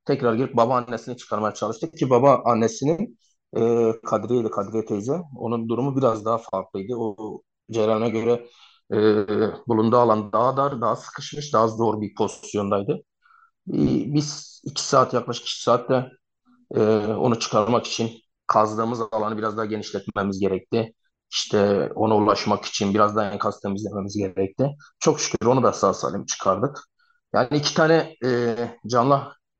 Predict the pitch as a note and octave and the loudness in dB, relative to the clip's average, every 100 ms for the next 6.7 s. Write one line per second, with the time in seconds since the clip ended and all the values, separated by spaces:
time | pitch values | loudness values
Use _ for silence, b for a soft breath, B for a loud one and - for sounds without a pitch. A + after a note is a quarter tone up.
0 | _ - - G2+ G2+ F#2 G2 - - _ | _ -18 -4 -2 -2 -4 -8 -10 -18 _
1 | _ _ - - A2 A2+ - F#2+ F2+ G2+ | _ _ -8 -6 2 2 4 4 4 0
2 | F#2+ G#2 B2 - _ _ _ - A#2 C3+ | 2 2 0 -4 _ _ _ -2 4 6
3 | E3+ F3+ F#3 E3 E3+ F3+ - F3 D#3+ - | 6 4 4 4 4 2 0 0 0 0
4 | D#3 D#3 D#3 D#3+ D#3 C#3 - - - - | 0 2 0 0 0 -2 -6 -8 -8 -8
5 | - G2 G#2 G#2 C#3+ F#3+ - _ _ _ | 0 0 2 2 4 2 0 _ _ _
6 | - A#2 A2 C3 A2+ G2 | -6 0 2 4 2 -2